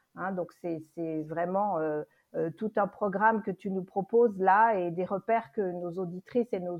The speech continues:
auditeurs, euh, peuvent noter au passage, euh, car ils sont une, une espèce de, de voie vers une, une, une sagesse tranquille, hein, sans prétention, mais une, une, une jolie sagesse que j'évoquais tout à l'heure.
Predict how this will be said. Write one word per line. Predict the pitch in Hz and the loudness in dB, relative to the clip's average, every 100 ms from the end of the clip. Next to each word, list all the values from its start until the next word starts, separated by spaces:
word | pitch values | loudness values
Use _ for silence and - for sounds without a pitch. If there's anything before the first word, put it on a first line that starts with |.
| 180 | -8
auditeurs, | 170 170 - 226 226 - | -8 -12 -4 -2 -2 -4
euh, | 165 160 156 | -4 -4 -2
peuvent | 208 180 | -2 0
noter | 196 196 233 | -4 0 2
au | 208 | 2
passage, | 196 185 - 233 240 247 170 - _ _ _ | 0 -2 0 2 2 0 -8 -12 _ _ _
euh, | 180 180 175 170 170 | -2 0 0 -2 0
car | 185 208 | -2 -2
ils | 196 | -6
sont | - 240 226 | -2 0 0
une, | 196 185 180 175 _ _ | -2 0 -2 -4 _ _
une | 202 196 | -2 -2
espèce | 202 _ 220 196 | -2 _ -2 -2
de, | 180 190 185 175 170 - - _ _ | 0 2 2 0 -4 -8 -20 _ _
de | 156 165 160 196 | -14 -12 -2 -2
voie | 175 202 226 | 2 6 6
vers | 196 202 190 | 6 0 0
une, | 185 185 185 185 | -2 0 -2 -4
une, | 202 202 214 | -6 -8 -6
une | 208 | -6
sagesse | - 220 208 233 - | 0 0 2 0 -2
tranquille, | - 247 - 311 247 | -4 -4 0 0 2
hein, | 240 247 | 0 -2
sans | 214 | -8
prétention, | 208 226 226 226 - 277 254 | -4 -4 -4 -6 -4 -2 0
mais | 202 185 | 0 -2
une, | 185 190 185 | -2 -6 -6
une, | 196 190 196 | -8 -8 -4
une | 214 | -2
jolie | 190 233 233 247 | 4 4 4 0
sagesse | 247 214 208 220 - | -2 -4 -4 -6 -6
que | 202 | -6
j'évoquais | 175 202 190 190 220 | -4 -2 -2 -2 -6
tout | - 208 | -8 -4
à | 196 | -2
l'heure. | 180 160 147 - | 0 -2 -6 -12